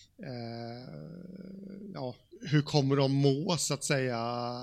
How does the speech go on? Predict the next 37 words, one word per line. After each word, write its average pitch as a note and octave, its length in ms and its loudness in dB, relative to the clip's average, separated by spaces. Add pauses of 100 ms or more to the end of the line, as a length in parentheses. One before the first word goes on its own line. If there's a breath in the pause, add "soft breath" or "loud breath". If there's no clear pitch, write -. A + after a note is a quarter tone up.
(500)
Nu D3+ 120 -6
menar A#2+ 220 0
jag A#2 80 -4
i - 40 -16
positiv C3 460 -4
bemärkelse B2 440 -6
då. A#2+ 180 -6 (420 loud breath)
Kan B2 200 0
det A#2+ 360 0
kanske A#2+ 200 -6
ha A2+ 40 -6
smugit B2 340 -2
sig B2+ 100 -2
in A#2 100 0
lite, A#2+ 160 -6
lite F#3+ 280 -6
nöjdhet C3+ 760 2
när D3+ 140 -2
de C3 100 2
har C3+ 60 2
kommit C3 320 -4
så B2+ 180 -2
pass B2+ 240 -4
långt? B2 260 0
De A#2+ 140 -4
har A#2+ 60 0
ändå A#2 180 -2
räddat A#2+ 400 -2
säsongen, A2+ 500 -2
gjort A#2 180 -4
det A#2+ 60 -12
bästa. A#2+ 500 -6 (580 loud breath)
Bla, E3+ 320 8
bla, C3+ 200 4
bla, A#2+ 220 0
bla, A#2 180 -2
bla. B2+ 240 -4